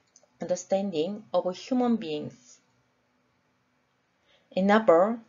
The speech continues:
the application of, uh, various psychological technicians to the client using the techni-,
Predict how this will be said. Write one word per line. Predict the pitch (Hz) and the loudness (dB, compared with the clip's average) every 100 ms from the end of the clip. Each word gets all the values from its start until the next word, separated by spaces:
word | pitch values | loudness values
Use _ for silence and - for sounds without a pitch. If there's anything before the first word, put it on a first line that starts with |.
| _ | _
the | 185 196 196 - | 4 4 2 -4
application | 185 - 214 220 240 247 - 180 185 214 - - | -6 -4 -8 -6 -4 -4 -4 -4 -4 -8 -10 -4
of, | 175 165 165 | -4 -2 2
uh, | 170 | 2
various | 165 202 226 214 185 190 220 - - _ _ _ _ _ _ - | 2 0 0 2 2 0 -4 -14 -18 _ _ _ _ _ _ -6
psychological | 202 196 - 196 214 247 - 208 208 208 220 _ _ _ _ _ _ _ - | -2 -2 -2 -2 -2 -2 -8 -8 -8 -8 -14 _ _ _ _ _ _ _ -14
technicians | 208 - 196 202 - - 170 185 226 - - _ _ _ _ _ _ _ _ - | -12 -8 -8 -8 -6 -2 -2 -2 -8 -12 -20 _ _ _ _ _ _ _ _ -12
to | - | -8
the | 214 196 185 185 185 - _ _ _ _ _ _ _ _ - | 2 4 4 0 -4 -12 _ _ _ _ _ _ _ _ -8
client | 190 190 226 247 226 220 | -2 0 0 0 -2 -2
using | 175 175 185 214 226 214 | -6 -6 -8 -2 0 2
the | 190 202 208 226 - _ - | 2 0 -4 -12 -16 _ -18
techni-, | 190 190 185 | -14 -12 -12